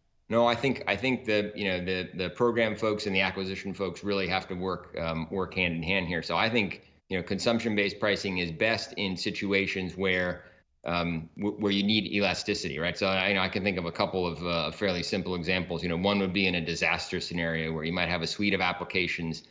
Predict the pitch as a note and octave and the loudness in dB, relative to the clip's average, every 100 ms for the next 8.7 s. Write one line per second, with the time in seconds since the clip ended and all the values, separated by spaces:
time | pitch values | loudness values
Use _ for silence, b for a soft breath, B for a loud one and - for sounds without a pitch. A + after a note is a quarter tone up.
0 | B B - F2 - G#2+ G2 E2+ F#2+ F#2 | B B -4 -2 0 2 2 2 2 2
1 | F2+ F2 E2+ F#2 G2+ G2+ F#2+ F#2+ F#2 F2+ | 2 0 0 2 2 2 0 0 0 -2
2 | E2 E2 G#2 A2+ A#2 F#2+ - F#2+ F#2+ F#2 | -2 -2 2 4 4 2 0 0 0 -2
3 | E2+ F2+ F#2 F2+ E2 F2 E2+ E2+ F#2+ G2 | -2 0 2 0 -2 -4 -2 0 2 2
4 | - F2 E2+ E2 F#2 F#2+ E2+ E2 - B | -2 -4 -2 -2 0 0 0 -2 -6 B
5 | B - F#2 F2+ F#2 F2+ G#2+ - F#2+ F#2 | B -6 -2 0 -2 -2 -2 -2 -2 -2
6 | F#2 - F#2+ E2 E2+ - F2 E2 F2 - | -2 -4 -4 0 -2 -2 -2 0 0 2
7 | A2 G#2+ G#2+ F#2+ F2+ - G#2 G2 F#2 F2 | 2 2 2 2 2 0 2 2 2 0
8 | F#2 F2+ F2+ E2 F2+ E2+ | 0 0 0 0 -2 -2